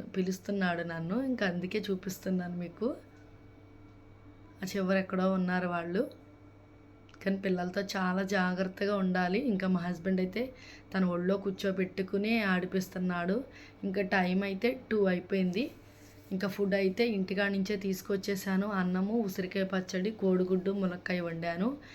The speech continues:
పెరుగు, సాల్ట్ అయ్యి, స-, ఇంకా బఫే ప్లేట్స్ అనేవి ఇక్కడే తీసుకున్నాం కదా. ఫుడ్ అయితే తినేసాము. ఇంకా టూకి మళ్ళీ బీచ్లోకి వచ్చాము. అక్కడ కార్ పక్కన ఒక ఇల్లులాగా కనిపిస్తుంది కదా,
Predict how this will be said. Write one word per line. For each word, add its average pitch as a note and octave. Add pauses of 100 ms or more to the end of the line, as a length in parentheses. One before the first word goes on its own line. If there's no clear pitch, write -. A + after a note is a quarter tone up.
(300)
పెరుగు, F#3+
సాల్ట్ G3
అయ్యి, G3+
స-, G3
ఇంకా F#3+
బఫే F#3
ప్లేట్స్ F#3+
అనేవి F#3+
ఇక్కడే F#3+
తీసుకున్నాం F#3
కదా. F3+ (560)
ఫుడ్ G3+
అయితే G3+
తినేసాము. F#3
ఇంకా G#3
టూకి G#3
మళ్ళీ G3
బీచ్లోకి F#3+
వచ్చాము. F3+ (560)
అక్కడ G3
కార్ G#3+
పక్కన A3
ఒక G#3+
ఇల్లులాగా G#3
కనిపిస్తుంది F#3+
కదా, F3